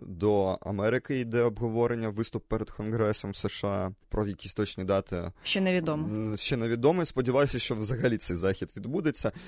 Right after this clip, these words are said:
Speaker 1: але ми про це вже розмовляємо. І це було б дуже добре, е, для всіх нас разом. Е, також, е, є розмови про Брюссель та Страсбург. Е, графік на сам-, на-,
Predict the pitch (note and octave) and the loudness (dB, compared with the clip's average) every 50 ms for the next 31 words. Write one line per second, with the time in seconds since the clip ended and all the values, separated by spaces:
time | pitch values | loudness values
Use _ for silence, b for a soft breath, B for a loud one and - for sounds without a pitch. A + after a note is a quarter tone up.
0 | E3+ D#3 B - G#2 A2 B2+ D3 C#3 B2 C3 C3 - B2+ A#2 - - C3 B2 G#2+ | -16 -8 B 2 4 4 4 4 4 2 0 0 0 -2 -2 2 0 0 0 2
1 | G#2+ A#2 G#2 A#2 G#2+ A2 A#2 A#2 A#2 A2+ G#2+ F#2 E2+ D#2 D#2 D#2 D#2+ - - - | 0 0 0 0 -4 -4 -4 -2 -2 0 0 0 -2 -2 -4 -8 -10 -10 -12 -10
2 | - F#2+ F#2+ G#2+ A2+ A#2+ A2 - - - B2 A#2 B2 B2 A#2+ G#2 G2 - A2+ A2 | -8 -6 -4 -4 -4 -6 -6 -4 -4 -4 -2 -2 -4 -4 -4 -6 -4 -6 -6 -6
3 | A#2 A2 G#2+ G2+ F#2 E2 D2+ D#2+ E2 D#2+ B B B B B B B B B B | -6 -4 0 0 0 0 0 -4 -6 -6 B B B B B B B B B B
4 | B F2+ F2 F2 E2+ E2 E2 F#2 G2 G2 G#2 - - - - G2+ - - F#2+ F#2+ | B -4 -4 -4 -4 -4 0 2 2 2 2 0 -4 -4 -6 -8 -6 -4 -2 -2
5 | F#2+ - - F#2+ G2 G2+ G#2+ C#3+ D#3+ F#3 G3 B B B B B D3 B _ _ | -2 -2 -2 -2 -2 0 2 4 4 4 2 B B B B B -20 B _ _
6 | A2 A#2 A2 G#2+ G2+ - C#3+ C#3+ C3 B2+ A#2+ - - - - - - A2+ G#2 G2+ | 2 4 4 4 4 4 4 4 4 2 2 2 0 -2 -2 4 6 6 8 8
7 | G2 G2 F#2 F2 E2+ - - - - - - _ _ - _ - G2+ F#2+ G#2 A2 | 6 6 4 0 -2 -6 -10 -12 -14 -20 -20 _ _ -20 _ -10 -4 2 4 6
8 | G2+ F#2+ F2+ F2+ G2 G2 G2 G#2+ G#2+ G2+ F#2 F2 E2+ - _ - G2 F#2 F#2 G2 | 6 6 6 4 4 2 2 2 2 2 2 2 0 0 _ 2 2 2 4 2
9 | G#2 G#2 - - A2 G2 F#2 F2+ - G#2+ G2 - - - - D3+ F3 F#3+ G3 F#3 | 0 -2 0 0 2 2 2 2 0 -4 -6 -6 -8 -6 -4 -2 0 0 0 0
10 | F3+ F3+ E3+ E3 D3+ D3 - - - B B B B B B B B B - - | 0 0 2 2 2 0 -2 -8 -16 B B B B B B B B B -6 -6
11 | C#3 A#2+ A2+ B2 B2 C3 C3+ A#2+ D3 D3+ D#3+ E3 - C#3+ A2+ - A#2+ B2 - - | -6 -6 -6 -6 -6 -4 0 4 6 6 6 4 2 -4 -6 -4 -4 -2 0 2
12 | B2+ C3 B2+ - G#2 B2 B2 B2 B2+ | 0 0 0 -4 -4 -4 -4 -4 -6